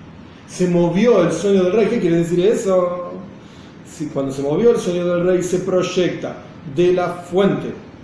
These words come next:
en forma pnimi, en forma interior, en el, en toda la cadena de mundos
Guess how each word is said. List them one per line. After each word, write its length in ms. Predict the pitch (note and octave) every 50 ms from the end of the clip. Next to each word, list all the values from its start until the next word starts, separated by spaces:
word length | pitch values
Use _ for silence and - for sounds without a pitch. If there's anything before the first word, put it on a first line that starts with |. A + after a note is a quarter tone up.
| - - - - - - -
en 180 | F3+ F3 E3+
forma 500 | E3+ E3 F3 F3 F3 F3+ E3+ E3+ E3+ -
pnimi, 580 | - F3+ F#3+ G3+ A#3+ C4 A3+ G3+ F#3+ F3+ F3 F3
en 120 | F3 E3+
forma 260 | E3 F3 F3+ F3+ F#3 F3+
interior, 760 | F3 E3+ - - F#3+ F3+ E3 F3+ F#3 G3+ G3 E3+ C3+ A2+ - - - - - - - - - -
en 180 | E3+ F3+ F3+ F3+
el, 260 | F3 F3 F3+ F3 -
en 220 | E3+ E3 D#3 - -
toda 280 | F#3+ F#3+ F#3 F3+ F3+ F3
la 60 | -
cadena 300 | F3 F3 F3+ F3+ F3 F3
de 100 | F3 F#3
mundos 760 | G#3 B3+ C4 B3+ A3 F#3+ F3+ F3 F3 - - - - -